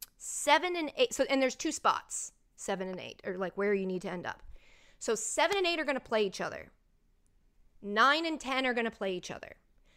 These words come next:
The winner of the seven and eight game is in. The loser of the seven and eight game sticks around and plays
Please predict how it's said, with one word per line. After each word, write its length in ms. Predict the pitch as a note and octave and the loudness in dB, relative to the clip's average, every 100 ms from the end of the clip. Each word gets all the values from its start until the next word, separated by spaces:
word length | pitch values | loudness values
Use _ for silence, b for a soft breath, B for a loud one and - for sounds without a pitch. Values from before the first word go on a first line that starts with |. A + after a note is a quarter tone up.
| _ F3 | _ 2
The 120 | A3+ | 4
winner 560 | F#3 D4 G4+ D#4 F4 - | 4 4 6 4 0 0
of 140 | G#3+ | 0
the 80 | G3+ | 2
seven 340 | - D4 C4 B3 | 4 6 6 6
and 80 | |
eight 220 | B3 C#4 F#3 | 4 2 0
game 360 | F#3 F#3 B3+ - _ | -2 -2 -6 -12 _
is 120 | G#3+ | 4
in. 200 | C#4+ - - _ _ _ _ _ _ _ _ _ _ - - | 4 4 -2 _ _ _ _ _ _ _ _ _ _ -20 -6
The 460 | F#3+ B3 A#3+ A#3+ - | 0 2 2 -2 -4
loser 560 | G3 G3 C4+ G#4+ E4 B3+ | -2 6 10 10 10 8
of 140 | G3 | 6
the 60 | G3 | 2
seven 280 | G3+ F3+ | 2 2
and 80 | F3+ | 0
eight 220 | F3+ E3+ | -2 -4
game 340 | F3+ F3 G3 A3+ _ _ _ _ _ _ _ | -4 -4 -4 -8 _ _ _ _ _ _ _
sticks 540 | - - - B3+ B3+ | -10 -8 0 0 2
around 420 | D4+ C4+ G3+ G#3+ - | 4 4 4 0 -2
and 160 | G#3+ G#3 | -4 -2
plays 600 | - D4+ G3 F#3 A3 | 2 2 4 0 -4